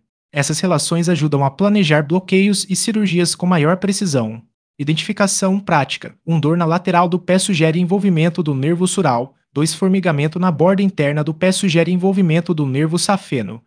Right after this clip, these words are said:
Três, sensação no calcanhar pode envolver sural e conectivas com o tendão de Aquiles.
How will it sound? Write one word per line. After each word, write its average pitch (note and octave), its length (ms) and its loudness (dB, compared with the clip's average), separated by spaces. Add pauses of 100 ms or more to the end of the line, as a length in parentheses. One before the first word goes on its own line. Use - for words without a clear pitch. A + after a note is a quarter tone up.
(140)
Três, D3+ 200 0
sensação F#3+ 440 -2
no E3 100 0
calcanhar E3+ 680 -2
pode G3+ 260 0
envolver F3+ 340 2
sural D#3+ 520 0
e F3 100 -4
conectivas G3 680 -2
com G3 180 0
o G3 60 -2
tendão F3 280 2
de F3 120 2
Aquiles. B2 640 -4